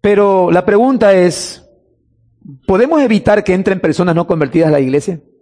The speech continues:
Ya que dice, "Pastor, pero usted está hablando". Pastor, a ninguno se le va a pasar. <laughs>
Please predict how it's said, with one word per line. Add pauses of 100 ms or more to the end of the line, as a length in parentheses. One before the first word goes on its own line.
(640)
Ya
que
dice,
"Pastor,
pero
usted
está
hablando". (100)
Pastor,
a
ninguno
se
le
va
a
pasar.
<laughs>